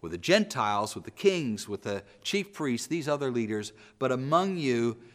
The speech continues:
you, when you lead, it will be different." Ken Blanchard and Phil Hodges wrote a book entitled Lead Like Jesus. Uh, really interesting story.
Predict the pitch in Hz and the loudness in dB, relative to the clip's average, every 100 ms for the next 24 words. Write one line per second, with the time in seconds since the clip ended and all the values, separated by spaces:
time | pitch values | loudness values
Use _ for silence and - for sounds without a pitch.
0 | - _ 110 113 117 127 131 139 202 170 | -20 _ -4 -4 0 -2 -2 -2 0 2
1 | 139 135 139 143 139 139 139 123 127 127 | 0 0 -4 -6 -2 4 4 4 0 0
2 | 123 110 95 123 123 - 90 - - - | 0 -4 0 2 2 0 -8 -10 -20 -20
3 | - _ _ _ _ _ _ _ _ _ | -20 _ _ _ _ _ _ _ _ _
4 | _ _ _ _ _ _ _ _ _ _ | _ _ _ _ _ _ _ _ _ _
5 | _ _ _ _ - 127 110 113 123 - | _ _ _ _ -4 -2 0 0 0 -2
6 | 110 95 - 107 113 110 107 98 - 98 | -4 -2 -2 -2 -2 -4 -4 -6 -2 -2
7 | 92 101 95 - 101 85 104 95 92 85 | -2 -2 -4 -6 -14 -8 -6 -4 -6 -10
8 | - 92 113 110 110 92 85 85 - - | -14 -6 -4 -4 -6 -8 -8 -8 -12 -12
9 | 101 92 - - - - - _ _ _ | -10 -10 -12 -14 -16 -16 -20 _ _ _
10 | _ _ _ _ _ _ 95 92 104 127 | _ _ _ _ _ _ -10 -8 -2 2
11 | 123 120 113 104 113 101 - 104 95 | 4 2 0 -6 -6 -6 -4 -4 -6